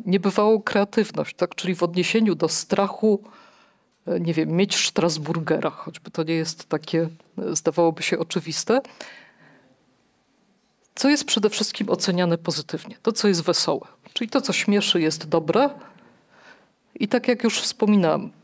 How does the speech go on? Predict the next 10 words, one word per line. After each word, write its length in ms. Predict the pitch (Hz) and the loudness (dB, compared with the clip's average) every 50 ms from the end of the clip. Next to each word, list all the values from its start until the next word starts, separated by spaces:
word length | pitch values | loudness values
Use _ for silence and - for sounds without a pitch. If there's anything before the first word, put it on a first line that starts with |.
| _ | _
jeśli 380 | 170 196 214 - - 220 214 202 | -2 0 0 0 0 0 -2 -2
coś 280 | - - - 226 - | -2 -2 -2 -2 0
jest 140 | - 196 - | 0 -2 0
bardzo 260 | - 196 185 190 185 | 0 -2 0 2 2
intensywne, 680 | 180 170 180 - 190 180 175 - - 233 - - 302 302 | 2 2 2 0 0 0 2 2 2 0 2 2 0 0
to 160 | 302 - 226 | 0 -4 -8
znaczy, 380 | - - 202 208 208 - 226 214 | -4 -2 -2 -2 0 0 0 0
że 300 | - 165 160 175 190 185 - - _ _ _ - - | 2 2 2 2 2 0 -4 -10 _ _ _ -6 -4
jest 180 | 190 - - _ | -2 -2 -2 _
prawdziwe. 440 | - 185 160 156 - 151 - - | 0 0 0 0 -6 -8 -8 -8